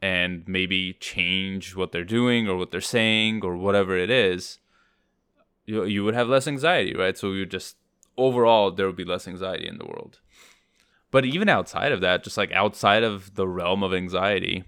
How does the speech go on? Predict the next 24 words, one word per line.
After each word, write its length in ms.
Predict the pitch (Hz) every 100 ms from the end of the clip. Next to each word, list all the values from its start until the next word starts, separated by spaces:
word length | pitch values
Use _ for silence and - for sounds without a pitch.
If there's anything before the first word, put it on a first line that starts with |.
| - _ _ _ _
if 160 | 110 -
we 80 |
think 260 | 117 110 117
about 600 | 131 110 101 98 - _
people 400 | - 107 98 -
empathizing, 720 | 92 95 110 110 110 110 113
right? 260 | 107 110 110
Like, 340 | 95 92 - _ _ _ _ _ _
uh, 180 | 98 95
maybe, 300 | 92 98 101
like, 260 | 95 92 -
the, 600 | 95 90 87 87 87 87 - _ _ _ _ _ - - _
a 100 | 110
boss 340 | 101 101 104
empathizing 600 | 110 98 98 107 101 110
with, 440 | 104 110 107 - -
uh, 340 | 95 95 92
their 280 | 95 117 117
employees, 760 | 120 117 131 131 131 95 90 -
right? 360 | 90 85 85 - _ _ _ _ _ _ _ _ _ - - _ _
And 480 | - 104 101 98 92
realizing 600 | 95 110 104 101 104 107
that, 200 | 104 104
hey, 420 | 110 123 101 85